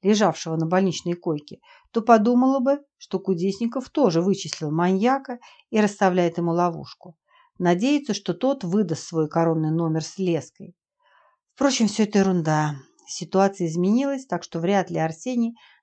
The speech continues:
захочет придерживаться прежнего плана. Наверняка у него есть на вооружении десятки способов поймать преступника, кроме как устраивать ему западню. Более того, если бы он вынашивал именно такой план, то предупредил бы ее.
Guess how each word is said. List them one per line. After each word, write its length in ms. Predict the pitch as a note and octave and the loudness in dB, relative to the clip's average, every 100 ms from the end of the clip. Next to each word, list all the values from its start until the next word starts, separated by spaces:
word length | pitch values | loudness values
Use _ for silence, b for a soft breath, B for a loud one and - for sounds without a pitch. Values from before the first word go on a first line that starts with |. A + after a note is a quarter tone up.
| G3 | 0
захочет 500 | G3 G3 D4 A#3+ G3+ | 0 2 -2 -4 -4
придерживаться 640 | F3 E3+ E3+ F3 - E3+ | -2 0 0 -2 -8 -8
прежнего 480 | E3+ E3+ D#3 D3+ D3 | -2 -2 -2 -6 -8
плана. 500 | E3+ D#3 C#3+ D3 E3+ _ _ _ _ _ _ _ - | -6 -6 -6 -10 -16 _ _ _ _ _ _ _ -6
Наверняка 560 | D#3 E3 E3 E3 G3+ | -2 0 0 0 2
у 40 | G3 | 2
него 240 | D#3+ D3+ | 0 -4
есть 260 | D3+ G3+ G3+ | -4 -4 -4
на 80 | |
вооружении 600 | D#3+ D#3+ D#3+ G#3+ G#3 G#3 B B _ | -4 -2 -2 -2 -2 -6 B B _
десятки 580 | F#3 G3 G3+ F3 E3+ F3+ | -6 -2 2 2 0 -8
способов 540 | - E3+ D#3+ D#3 D3 | -8 -6 -6 -8 -8
поймать 340 | - E3 D3+ - | -2 -2 -2 -6
преступника, 720 | E3 - D#3 - D#3 - - B B | -12 -10 -14 -12 -12 -14 -18 B B
кроме 300 | - F3+ D#3+ | -4 -2 0
как 200 | D#3 D#3 | -2 -6
устраивать 500 | - - E3 D3+ D3+ | -8 -4 -2 -2 -4
ему 140 | D3+ D3+ | -8 -6
западню. 560 | D3+ D#3 D#3 D#3 D3+ D#3 _ _ _ - | -6 -6 -6 -6 -10 -14 _ _ _ -2
Более 220 | A#3 B3 | 2 4
того, 440 | A#3+ G#3 D#3+ D3+ b b b b | 4 2 0 -8 b b b b
если 540 | - E3 G#3 A#3+ A#3+ G3+ | -8 -2 4 2 2 -4
бы 160 | F#3 G#3 | 0 2
он 140 | F3+ | 2
вынашивал 540 | F#3 G#3+ G3 - F3+ F3 | 2 2 0 -2 -6 -4
именно 320 | A3 G3+ F3+ E3+ | 0 0 0 -2
такой 360 | F3 F3 E3+ | -4 -2 -4
план, 380 | E3+ A3 C4+ D4+ | 0 2 2 0
то 120 | A#3 | -4
предупредил 680 | - A#3 A#3+ A#3+ G3 F3 F#3+ | -2 0 0 -2 -2 -2 -2
бы 140 | F#3+ | -2
ее. 240 | F3+ F3+ | -4 -6